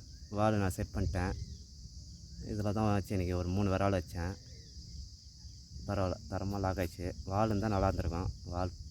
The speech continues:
வால் போயிடுச்சு. பரவாயில்ல, நம்ம ஒரு வால் ரெடி பண்ணியாச்சு. எலி ஃப்ராகு இதில் தான் மாட்டுச்சு எனக்கு. இந்த ஒரு மூணு வரால் மாட்டுச்சு. கேட்டர்பில்லர்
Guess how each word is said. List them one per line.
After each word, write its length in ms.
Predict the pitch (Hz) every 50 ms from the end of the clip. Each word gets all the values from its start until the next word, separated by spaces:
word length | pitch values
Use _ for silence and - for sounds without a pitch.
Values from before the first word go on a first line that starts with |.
| - -
வால் 220 | 92 90 95 92 - 90
போயிடுச்சு. 300 | 90 87 - - - - - - - - - - - - - - - - - - - - - - - - - - - - - -
பரவாயில்ல, 360 | 98 92 85 80 78 - - - - - -
நம்ம 200 | 98 92 92 92
ஒரு 140 | 92 90 90
வால் 160 | 95 98 95
ரெடி 160 | 87 92 90
பண்ணியாச்சு. 460 | 90 90 90 87 85 80 - - 98 117 131 - - - - - - - - - - - - - - - - - - - - - - - - -
எலி 240 | 104 98 101 104 110
ஃப்ராகு 540 | - - 95 92 90 92 101 110 - -
இதில் 200 | 104 98 95 95
தான் 380 | 87 107 104 101 98 92 90 87
மாட்டுச்சு 240 | 92 98 90 - -
எனக்கு. 460 | 107 92 87 85 80 87 104 127 135 - - - - - - - - - - - - - - - - - - - -
இந்த 120 | 107 107
ஒரு 480 | 101 101 101 98 95 92 95 92 90 87 90 92
மூணு 300 | 101 107 117 117 110 101
வரால் 300 | 101 101 113 117 117 107
மாட்டுச்சு. 340 | 92 82 - - 90 90 101 117 - - - - - - - - - - - - - - - - - - - - - - - - - - - - - - - - - - - - - - - - - - - - - - - - - - - - - - - - - - - - - - - - - - - - - - - - - -
கேட்டர்பில்லர் 540 | - 120 120 113 110 98 - 98 90 85 -